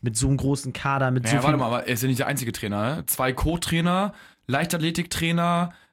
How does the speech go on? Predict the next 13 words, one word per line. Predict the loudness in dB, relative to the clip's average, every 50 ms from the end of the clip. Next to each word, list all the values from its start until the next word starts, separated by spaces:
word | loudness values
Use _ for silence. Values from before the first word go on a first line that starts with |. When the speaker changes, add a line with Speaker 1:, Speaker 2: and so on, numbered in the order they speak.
| _ _
Speaker 2:
äh, | 0 0 2 2 2 2 2 0 -2
irgendwie, | -2 0 2 2 4 4 2 2
keine | 0 0 0 0
Ahnung, | 0 2 2 2 2 2 2 2 2
Ernährungstrainer | 2 0 0 2 2 2 0 0 0 -2 -2 -2 0 2 2 2 2
oder | 2 0 0
so. | 0 0 0 0
Also | 0 0 0 0 0 -2 -6 -12 -16 -14 -6
er | -2 0 0
ist | 2 2
ja | 0 0
schon, | 0 0 2 4 6 6 6 6 4 2 0 -2
ähm, | -2 2 2 2 4 4 2 2 2 2 0 -2